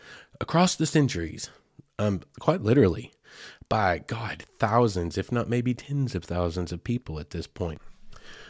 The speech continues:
I'm going to be reading, um, most of this stuff tonight, and then I will be elaborating upon it as necessary, but I want to be able to give you guys, um, proper contextual background. The Marfa Lights,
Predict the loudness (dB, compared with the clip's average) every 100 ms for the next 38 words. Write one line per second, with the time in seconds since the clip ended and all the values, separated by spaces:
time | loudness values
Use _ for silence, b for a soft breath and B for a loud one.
0 | B 6 10 10 10 8 8 8 6 4
1 | -2 -2 -4 B -2 2 4 4 2 0
2 | b b b b -2 4 6 6 2 0
3 | 0 0 -2 -2 -4 -4 -4 -6 -2 0
4 | 0 -2 -2 0 0 0 -2 -2 -6 _
5 | _ 2 4 6 4 4 2 0 -4 -2
6 | -2 0 -2 -2 -4 -2 -2 -2 -4 -2
7 | 0 2 4 6 6 6 2 -2 0 0
8 | 2 2 0 -4 -6 -4 -4 -4 0 0
9 | 0 -4 -4 -8 -6 -8 -8 -6 -4 -4
10 | -2 -2 -2 -4 -10 -10 -16 -20 B B
11 | B B B B B B 4 8 10 8
12 | 8 6 6 4 0 -12